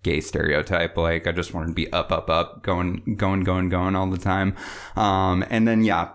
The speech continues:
booze too, especially. I, it, it was funny, actually, my last year and a half or so of getting loaded,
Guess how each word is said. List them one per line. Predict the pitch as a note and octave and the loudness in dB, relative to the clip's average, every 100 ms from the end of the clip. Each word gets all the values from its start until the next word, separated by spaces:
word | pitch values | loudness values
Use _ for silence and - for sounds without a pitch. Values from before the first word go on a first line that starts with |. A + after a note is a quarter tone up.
| - | -2
booze | A#2+ A2+ G#2 - | 2 2 0 -6
too, | - G2+ G2+ | -2 2 2
especially. | G2 F#2+ - G2+ - G#2 G2 F#2+ - | 2 0 -2 -2 0 0 2 0 0
I, | A2 G#2+ | 0 0
it, | G#2+ G2+ - A2 G#2+ - | 2 2 2 2 0 2
it | A#2 | 2
was | A2+ - | 0 0
funny, | A2+ A#2 G2+ | 0 2 0
actually, | G2 - G2 | -2 -2 0
my | F#2+ | 0
last | F2+ F#2+ F#2+ - - | 0 0 -2 -4 -16
year | F#2+ G2 G2+ G2+ G#2+ G#2+ | -18 -18 -12 -2 0 2
and | G#2 | 0
a | E2+ | -2
half | - F2 F#2 - | -2 -2 -2 -2
or | G#2+ | -4
so | - A2+ A#2 A#2+ | 0 0 2 2
of | - A2 | 2 0
getting | A#2 A#2 A#2 | 0 0 0
loaded, | A#2+ A#2+ B2+ C3+ | 0 2 0 0